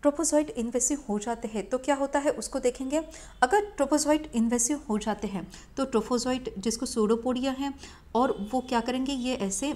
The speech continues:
break करेंगे wall और ये कहाँ पे जाएंगे, ये mucus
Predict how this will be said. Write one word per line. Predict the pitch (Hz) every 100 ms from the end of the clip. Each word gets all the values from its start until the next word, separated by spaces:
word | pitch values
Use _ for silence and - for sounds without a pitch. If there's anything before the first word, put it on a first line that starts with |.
| -
break | 185 214 247 240
करेंगे | 233 214 208 226 185
wall | 196 190 180 - - - - 220
और | 254
ये | 240 202 247 330 - - - 240
कहाँ | 220 233
पे | 269
जाएंगे, | 262 247 320
ये | 247 214 277 330 - - 240
mucus | 269 - 359 -